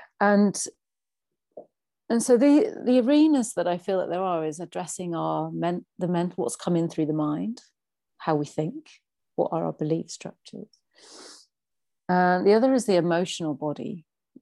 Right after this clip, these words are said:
What's going on in our emotions? What are we allowing to, to run?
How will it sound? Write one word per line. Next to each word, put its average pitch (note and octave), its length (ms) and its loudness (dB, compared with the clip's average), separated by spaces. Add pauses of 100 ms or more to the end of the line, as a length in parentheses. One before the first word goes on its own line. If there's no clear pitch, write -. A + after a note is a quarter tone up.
(100)
What's F#3 260 -2
going F3+ 320 4
on D#3+ 120 0
in D#3 140 0
our D3+ 160 -2
emotions? D#3+ 600 -4
What E3+ 200 0
are D#3+ 60 0
we D3+ 120 0
allowing D#3 600 -4 (100)
to, - 100 -12 (280)
to - 120 -12
run? D#3 380 -8